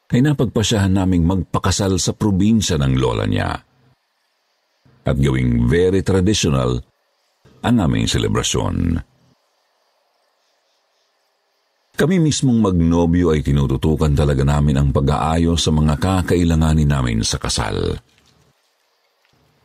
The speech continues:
Pati sa pamimili ng mga gagamitin namin sa mga pagkaing ihahanda namin sa reception ay kasama kaming dalawa.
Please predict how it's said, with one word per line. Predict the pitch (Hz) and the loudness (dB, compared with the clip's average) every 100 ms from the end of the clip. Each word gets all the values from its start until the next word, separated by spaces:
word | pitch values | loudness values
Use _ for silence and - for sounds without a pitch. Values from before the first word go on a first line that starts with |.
| _ | _
Pati | 64 82 73 | -4 -2 -2
sa | 76 | -4
pamimili | 71 64 69 82 85 82 82 | -2 0 0 2 2 2 2
ng | 78 | 2
mga | 76 73 71 | 2 2 0
gagamitin | 76 73 71 73 69 67 71 | 0 0 0 0 0 0 0
namin | 80 82 80 80 | 0 0 2 0
sa | 82 | 0
mga | 76 73 | 0 0
pagkaing | 71 71 78 78 76 73 | -2 -2 0 0 0 2
ihahanda | 76 85 85 82 78 | 0 0 0 0 0
namin | 82 82 82 | 0 2 0
sa | 71 78 | 0 0
reception | 73 - 87 - 90 78 _ - | -2 -2 -4 -2 -2 -4 _ -4
ay | 107 101 | -2 0
kasama | 113 - 117 113 87 | -2 -2 -2 -2 0
kaming | 76 65 57 | 0 0 0
dalawa. | 53 52 50 50 - | -2 -2 -2 -4 -8